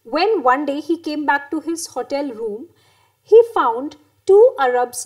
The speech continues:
waiting for him. Two people were waiting for him.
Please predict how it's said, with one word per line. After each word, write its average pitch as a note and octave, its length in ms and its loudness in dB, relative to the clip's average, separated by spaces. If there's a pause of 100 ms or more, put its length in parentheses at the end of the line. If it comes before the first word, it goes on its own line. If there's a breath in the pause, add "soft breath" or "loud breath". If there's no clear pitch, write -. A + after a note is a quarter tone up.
(120)
waiting C4+ 420 -8
for A3 240 -8
him. F#3 240 -20 (400)
Two D#4 220 -4
people C4+ 400 -4 (600)
were B3 240 0
waiting B3 300 -6
for C4 180 -4
him. B3+ 260 -10